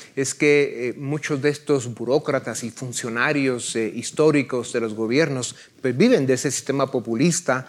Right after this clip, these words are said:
de simplemente aprovecharse del sistema y de los presupuestos nacionales, y por eso es que no quieren que nada cambie. Al contrario.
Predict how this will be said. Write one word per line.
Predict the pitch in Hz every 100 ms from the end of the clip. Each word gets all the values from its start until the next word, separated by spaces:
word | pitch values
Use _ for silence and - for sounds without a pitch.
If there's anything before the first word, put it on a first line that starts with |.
| - - -
de | 123 123
simplemente | 120 160 139 131 135 139
aprovecharse | 139 131 120 110 147 147 131 151 135 110 98
del | 120 113
sistema | - 110 - 165 151
y | 131
de | 117
los | 117
presupuestos | 131 113 110 147 135 151
nacionales, | 131 120 120 165 143 131 - - -
y | 123
por | 131
eso | 139 147 151
es | -
que |
no | 131 131
quieren | 139 143 139
que | 117
nada | 113 120 117
cambie. | 156 147 117 -
Al | 131 123
contrario. | 139 185 165 101